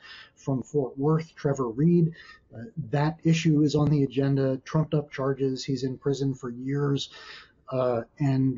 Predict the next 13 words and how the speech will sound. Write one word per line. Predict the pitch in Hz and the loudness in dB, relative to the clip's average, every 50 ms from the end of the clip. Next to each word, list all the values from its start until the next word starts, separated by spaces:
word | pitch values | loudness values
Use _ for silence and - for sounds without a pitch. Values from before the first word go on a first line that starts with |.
| - 156 | 0 0
we | 131 143 139 | 2 2 2
assume, | 139 139 - - - 165 160 165 165 160 160 | 2 2 0 0 2 4 6 6 6 6 4
it's | 147 160 - - | 2 0 -4 -6
widely | 127 143 156 156 151 151 147 | -4 0 0 2 4 4 2
assumed | 139 143 - 156 147 147 139 | 2 2 2 2 2 2 2
by | 131 | 2
the | 135 135 139 | 2 2 2
U | 135 135 | 2 0
S | 135 - | -4 -4
government, | - 156 139 139 143 139 143 143 139 - - - - _ _ _ - | -4 -2 0 0 2 2 0 0 -2 -6 -12 -20 -20 _ _ _ -10
that | 117 127 131 135 131 - 131 | -6 -4 -4 -6 -6 -8 -8
Russia | 135 143 143 - - 151 147 143 139 139 139 - - | -6 -6 -4 -2 0 0 2 2 0 -2 -4 -8 -10
arrested | 139 123 143 147 147 - - 156 143 131 - | -6 -4 -4 -4 -4 -2 0 -2 -2 -2 -4